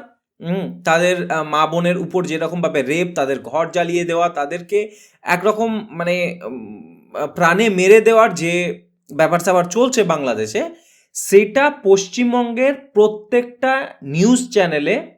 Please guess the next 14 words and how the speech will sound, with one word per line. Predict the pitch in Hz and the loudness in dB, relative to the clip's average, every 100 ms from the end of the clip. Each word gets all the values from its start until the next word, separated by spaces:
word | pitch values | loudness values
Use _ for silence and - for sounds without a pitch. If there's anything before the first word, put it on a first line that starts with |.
| 143 | 0
দেখানো | 147 160 120 | 2 2 -2
হয়েছে। | 104 87 - _ _ - _ _ - | -8 -12 -18 _ _ -20 _ _ 0
ইসলামিক | 196 - 254 262 277 285 | 2 2 4 4 2 -2
এই | - 202 | 4 4
যে | 196 226 | 6 0
টেরর, | - 196 208 180 - - _ | 8 8 8 2 -2 -20 _
সেটা | - 190 190 262 269 | -6 0 2 2 0
সরাসরিভাবে | - 180 214 226 220 226 208 220 - | 0 2 2 0 -2 -2 -2 -4 -4
ইসলামিক | 175 175 202 202 220 233 | -6 -4 -2 -2 -2 -6
টেরর | - 180 214 | 0 2 2
হিসাবে | 180 143 175 180 220 | 0 -6 -4 -2 -4
চিহ্নিত | - 180 190 196 208 | -2 -4 0 0 0
করা | 175 151 | 2 2
হচ্ছে | 123 - - | 0 -4 -16